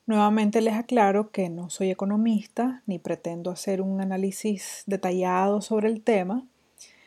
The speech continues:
Más que nada me mueve la curiosidad de saber más sobre asuntos que de alguna o varias maneras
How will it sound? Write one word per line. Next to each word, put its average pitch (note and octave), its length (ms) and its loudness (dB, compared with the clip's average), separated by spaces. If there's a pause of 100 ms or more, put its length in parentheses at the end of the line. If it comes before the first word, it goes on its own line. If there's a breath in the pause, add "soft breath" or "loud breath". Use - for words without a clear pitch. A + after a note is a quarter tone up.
(200 soft breath)
Más A#3+ 140 2
que C#4 120 2
nada B3+ 340 6
me C#4 120 6
mueve A3 560 4
la G#3 320 2
curiosidad B3 640 2
de A3 100 2
saber G#3 400 4
más G#3 340 0
sobre G3 600 2
asuntos A3 640 -2
que A3 280 2
de G3 180 4
alguna B3 720 2
o G#3+ 260 4
varias G3 480 4
maneras B3 640 2